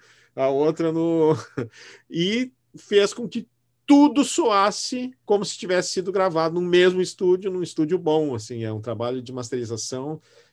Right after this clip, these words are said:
Geralmente, quando as per-, as pessoas perguntam o que que é masterização, tu tem dificuldade de dizer, né? Porque às vezes é uma,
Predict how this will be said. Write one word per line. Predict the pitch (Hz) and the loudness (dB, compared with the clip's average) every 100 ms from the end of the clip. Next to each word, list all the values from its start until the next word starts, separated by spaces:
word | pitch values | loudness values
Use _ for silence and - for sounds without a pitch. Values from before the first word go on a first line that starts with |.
| - | -2
Geralmente, | 160 233 208 208 220 - 240 - _ _ _ _ | 0 2 2 0 -2 -8 -10 -12 _ _ _ _
quando | 160 | -2
as | 175 | 0
per-, | 196 175 165 | 0 0 -2
as | - | -4
pessoas | 160 156 180 | -2 -2 0
perguntam | 175 151 175 165 | -2 -2 -4 -4
o | |
que | 180 | -2
que | 196 | -2
é | |
masterização, | 175 180 156 147 175 170 | -2 0 0 -2 -6 -4
tu | |
tem | 190 | -4
dificuldade | 175 - 196 175 170 175 165 | -4 -6 -4 -2 -2 -2 -4
de | 175 | -10
dizer, | 170 160 190 202 | -8 0 2 2
né? | 127 120 | -4 -8
Porque | - 135 | -8 -4
às | 127 113 | -2 -2
vezes | 135 147 | -2 -4
é | 165 | -4
uma, | 170 165 156 | -6 -6 -6